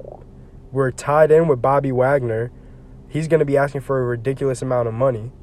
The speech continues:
that which we won't have, so we're making all these moves to get nothing out of it and sign barely any good players, like, players we won't even use.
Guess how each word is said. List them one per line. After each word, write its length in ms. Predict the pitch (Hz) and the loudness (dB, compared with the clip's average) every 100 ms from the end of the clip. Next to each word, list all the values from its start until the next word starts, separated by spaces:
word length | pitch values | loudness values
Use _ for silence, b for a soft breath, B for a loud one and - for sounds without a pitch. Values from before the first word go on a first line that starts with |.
| - - | -20 -6
that 220 | 123 113 | -4 -2
which 320 | 123 127 - | -4 -6 -6
we 100 | 135 | -6
won't 300 | 117 131 120 | -2 -2 0
have, 280 | 131 131 120 | -2 -2 -2
so 140 | - | -4
we're 100 | 123 | -4
making 300 | 120 131 123 | -2 -4 -2
all 180 | 120 143 | 2 2
these 220 | 139 131 | 2 -4
moves 480 | 123 147 139 120 127 B B B B - - | -2 -2 -2 -4 -10 B B B B -20 -12
to 80 | 135 | -2
get 160 | 139 | -2
nothing 400 | 131 139 135 131 | 0 -2 0 -2
out 140 | 135 135 | 0 0
of 120 | 117 | -2
it 180 | 117 - - | -6 -8 -10
and 160 | 127 | -10
sign 540 | - 139 131 123 120 110 B B B - - - - - | -4 -2 0 -2 -4 -8 B B B -20 -20 -20 -20 -18
barely 480 | 127 120 147 151 147 | -14 0 4 6 4
any 160 | 147 139 | 0 -2
good 180 | 147 | -4
players, 520 | 135 165 220 92 - - | -2 -2 -2 -4 -12 -8
like, 240 | 131 120 - - - | -4 -4 -6 -16 0
players 320 | 165 175 160 | 4 4 2
we 100 | 170 | 2
won't 220 | 170 170 | 2 2
even 240 | 160 135 | 0 -2
use. 420 | 143 208 117 98 | -2 -4 -4 -10